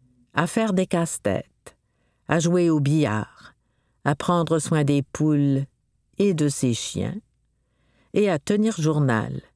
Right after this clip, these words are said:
un exercice quotidien depuis mille neuf cent soixante-douze. Il est encore aussi ce farceur qui n'en rate pas une. Après avoir gentiment demandé à son agente d'aller jeter un œil dans sa voiture,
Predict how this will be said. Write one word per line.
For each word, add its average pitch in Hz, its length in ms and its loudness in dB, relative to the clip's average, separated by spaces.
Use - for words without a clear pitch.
un 151 120 2
exercice 143 560 -2
quotidien 143 680 -2
depuis 180 540 -2
mille 147 300 2
neuf 131 160 0
cent 196 180 -2
soixante-douze. 117 920 -4
Il 175 160 2
est 208 160 0
encore 226 300 -2
aussi 160 320 0
ce 120 240 0
farceur 175 800 -4
qui - 120 -4
n'en 113 180 0
rate 170 260 -4
pas 107 160 0
une. - 360 -8
Après 202 380 -2
avoir 139 300 0
gentiment 127 540 0
demandé 117 520 0
à 110 80 -2
son 113 340 0
agente 120 600 0
d'aller 120 340 0
jeter 123 320 -2
un 113 220 2
œil 120 240 2
dans 104 160 -6
sa - 160 -8
voiture, - 640 -4